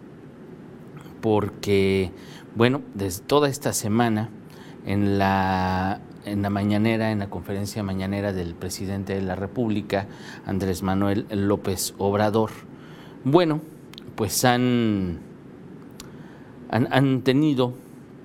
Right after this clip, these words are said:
eh, los análisis de movilidad de los estados del país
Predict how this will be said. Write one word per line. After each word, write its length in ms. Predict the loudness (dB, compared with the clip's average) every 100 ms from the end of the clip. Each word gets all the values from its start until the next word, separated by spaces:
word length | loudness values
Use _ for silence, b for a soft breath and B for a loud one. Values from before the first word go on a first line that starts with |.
| -20 -18 -18 -20 -20 -18 -18 -18 -2
eh, 300 | 4 6 6 4
los 420 | 4 4 2 2
análisis 800 | 2 4 4 2 0 0 -2 0
de 80 | 2
movilidad 720 | 2 2 2 4 4 4 0 -16 -20 -20 B B B B B -4
de 240 | 4 6
los 680 | 6 4 2 -2 -6 -6 -10 -12 -4
estados 640 | 2 4 2 0 -10 -16 -18 -20 -20 -20 -20 -20 -18 -16 -4
del 200 | -2 2
país 460 | 4 2 0 -10